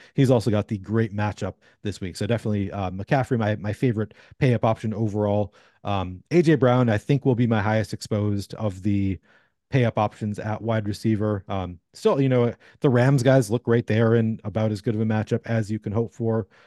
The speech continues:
Uh, so I do like Cooper Kupp and Puka Nacua as well. Um, I mentioned that I have, uh, in, some interest in Josh Allen.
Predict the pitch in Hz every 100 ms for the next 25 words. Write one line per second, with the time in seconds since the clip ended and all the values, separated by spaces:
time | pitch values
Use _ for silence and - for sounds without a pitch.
0 | _ - 90 90 101 95 110 110 104 -
1 | 107 107 110 98 110 104 101 110 101 90
2 | - 127 117 95 - 110 107 101 - _
3 | _ 95 90 87 80 - _ - 113 123
4 | 123 131 123 107 104 98 101 101 90 -
5 | - 92 98 117 - 151 151 143 135 135
6 | 131 117 120 120 113 113 120